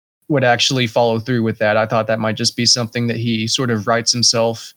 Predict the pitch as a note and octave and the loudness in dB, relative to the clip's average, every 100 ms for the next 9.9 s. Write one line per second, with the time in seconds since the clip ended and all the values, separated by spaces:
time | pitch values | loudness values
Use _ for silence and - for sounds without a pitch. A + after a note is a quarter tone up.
0 | _ _ _ _ _ _ _ - A#2+ A#2 | _ _ _ _ _ _ _ -2 2 4
1 | B2 A#2+ A#2+ C3 A#2+ A#2 A#2+ B2 - A#2+ | 4 2 2 0 -2 -2 0 -2 -4 -2
2 | A2+ A2+ - - A#2 A2+ B2+ A#2+ A2+ G#2+ | -2 0 -2 -2 0 0 0 -2 0 0
3 | A2 A2 - _ _ - C3 A#2 - - | 0 -2 -6 _ _ -8 -2 0 2 2
4 | A#2 A2+ C3 A#2 A2+ A#2 G#2+ A2 A2 A#2 | 0 0 -2 -2 0 0 0 -2 0 0
5 | A#2 - - B2 A#2+ A#2+ A2 A#2+ A2 A2 | -2 -6 -4 0 0 0 -2 -2 0 0
6 | G#2+ G#2+ - G#2 A2+ G#2+ G#2 G#2+ - A2+ | 0 0 -2 -2 0 -2 0 0 0 0
7 | A2 A#2 A2 A#2 A2 G2 A2+ A2 A2 G#2 | -2 0 0 0 -2 -2 -2 -2 0 -2
8 | - G2+ G#2+ B2+ _ _ _ _ _ - | -2 -4 -4 -6 _ _ _ _ _ -6
9 | A2+ B2 A2 A2 - A#2 A2+ B2 | -2 -2 0 -2 -2 -2 0 -2